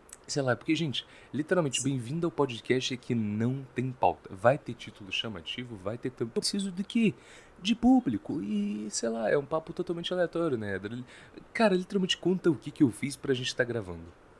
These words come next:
Speaker 2: Ô, mano, tipo, nós tava conversando antes aqui, nós tava jogando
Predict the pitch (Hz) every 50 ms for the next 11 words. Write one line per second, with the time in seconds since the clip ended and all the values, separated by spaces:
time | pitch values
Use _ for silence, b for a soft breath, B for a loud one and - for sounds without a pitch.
0 | - - - - - - - - - - - - - - - - - - - -
1 | - - - - - - - - - - - - - - - - - - - -
2 | - - - 151 151 147 147 147 147 147 - - - 160 151 147 143 139 135 135
3 | 131 127 127 123 123 120 117 131 139 139 - 143 135 143 139 151 135 135 135 135
4 | - - 139 135 139 135 135 139 143 139 - 139 - - 151 151 160 151 - 127
5 | 123 127 131 131 120 - 127 127 127 123 127 120 117 117 113